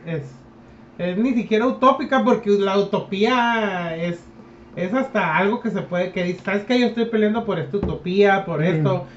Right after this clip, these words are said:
Speaker 1: Esa madre ni siquiera se puede pelear, güey. O sea,
Speaker 2: No.
Speaker 1: no, o sea, está muy pendejo, la neta. Que fíjate, hablando de eso, Carlos, ¿viste el video de,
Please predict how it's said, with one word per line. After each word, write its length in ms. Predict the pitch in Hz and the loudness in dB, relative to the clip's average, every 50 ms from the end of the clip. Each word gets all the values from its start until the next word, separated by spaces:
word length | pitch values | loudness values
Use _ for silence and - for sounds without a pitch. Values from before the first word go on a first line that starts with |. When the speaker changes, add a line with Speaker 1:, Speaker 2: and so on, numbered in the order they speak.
| - - - | -20 -16 -10
Speaker 1:
Esa 200 | 165 170 202 233 | -6 -2 0 2
madre 320 | 214 214 214 214 220 240 240 | 2 4 4 4 4 4 2
ni 100 | 233 202 | 2 2
siquiera 340 | 143 131 - 175 175 214 220 | 0 -2 -2 -2 0 0 2
se 100 | 208 190 | 0 0
puede 220 | - 151 170 202 208 | 0 0 0 0 0
pelear, 400 | - 147 117 120 143 180 190 180 | -2 -4 -6 -6 -6 -6 -6 -6
güey. 260 | 151 135 117 113 113 | -6 -6 -6 -6 -8
O 40 | 107 | -8
sea, 160 | - 147 143 143 139 135 131 | -6 -4 -2 -2 -2 0 0
Speaker 2:
No. 60 | 135 | 0
Speaker 1:
no, 280 | 135 139 139 143 147 139 | 0 0 -2 -4 -8 -8
o 40 | |
sea, 180 | 135 139 127 127 | -6 -6 -6 -8
está 240 | 123 - - 143 143 | -10 -10 -10 -10 -8
muy 400 | 156 151 143 156 180 196 214 214 | -8 -10 -8 -4 2 2 2 2
pendejo, 540 | 214 208 202 180 165 185 180 175 - 180 165 | 2 0 -4 -4 -2 -4 -4 -4 -6 -10 -10
la 140 | 143 131 127 | -8 -8 -8
neta. 340 | 135 135 - - 135 131 - - - - - - - | -8 -8 -8 -8 -10 -10 -10 -12 -14 -18 -20 -12 -4
Que 100 | - 262 | -2 0
fíjate, 340 | 247 320 311 302 - - 254 233 | 0 0 0 -2 -2 0 2 2
hablando 400 | 220 202 208 220 240 262 294 311 | 4 6 6 6 4 4 2 4
de 140 | 302 294 | 4 4
eso, 180 | 262 233 269 226 | 2 2 0 0
Carlos, 360 | 233 226 220 220 220 202 160 | 0 0 2 2 0 0 0
¿viste 260 | 165 165 - - 226 208 - | -2 -6 -6 -4 -6 -4 -2
el 140 | 226 214 196 | -2 -2 0
video 320 | 180 165 151 160 170 185 196 | -2 -2 -2 0 0 2 2
de, 240 | 202 208 196 - | 2 0 0 -4